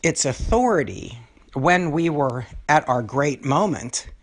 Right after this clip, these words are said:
with forging forward into new arenas, tapping new venues, creating new opportunities,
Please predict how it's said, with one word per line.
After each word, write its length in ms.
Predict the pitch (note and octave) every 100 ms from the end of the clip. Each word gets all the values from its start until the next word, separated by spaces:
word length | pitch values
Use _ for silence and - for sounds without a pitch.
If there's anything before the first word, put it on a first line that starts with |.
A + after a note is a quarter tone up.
| - - - - -
with 280 | F3+ G3+ F3
forging 640 | - A3 G#3+ A3+ G#3 G3+ F3+
forward 600 | - A3 A3 F#3+ B2+ -
into 380 | E3+ F#3 - F3+
new 500 | F3 F#3+ G#3 G3+ F#3+
arenas, 800 | F#3+ D#3+ F#3 A3 F3+ F#2 F2 - - - - - -
tapping 600 | G3+ G#3 G#3 D#3+ C#3 C#3
new 340 | F3 F#3+ F3+
venues, 680 | C3 F3 G3 D#3 G#2+ G#2+ - - -
creating 800 | - F#3 F3+ F#3+ G#3+ F#3+ C3+ C3
new 180 | D#3+ F3
opportunities, 1000 | D#3 D#3 E3 - F#3+ G3+ D3+ A#2 G2+